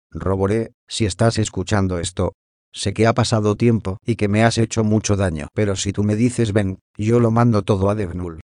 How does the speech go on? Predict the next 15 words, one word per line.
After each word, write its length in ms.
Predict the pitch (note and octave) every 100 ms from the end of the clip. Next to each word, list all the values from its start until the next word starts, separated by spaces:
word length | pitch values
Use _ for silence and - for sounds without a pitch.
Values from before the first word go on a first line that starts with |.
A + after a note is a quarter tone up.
| _ _ _
Sigues 440 | - - C#3+ B2+ A#2+
siendo 360 | C3 C#3 C3+
la 80 | C3+
electricidad 680 | A#2 A2 - G#2+ A#2 A2+ C3+
que 140 | A#2+ A2+
alimenta 480 | G#2 G#2+ B2 G#2+ G#2
mi 120 | F#2
C 200 | - A#2
P 180 | B2+ A#2+
U 200 | G2 F2+
y 140 | - A2
estoy 300 | - C#3 C3+
dispuesto 520 | G#2 - C3 - B2+
a 80 | A#2+
perdonarte 680 | G#2 G#2 G#2 A#2 A#2+ B2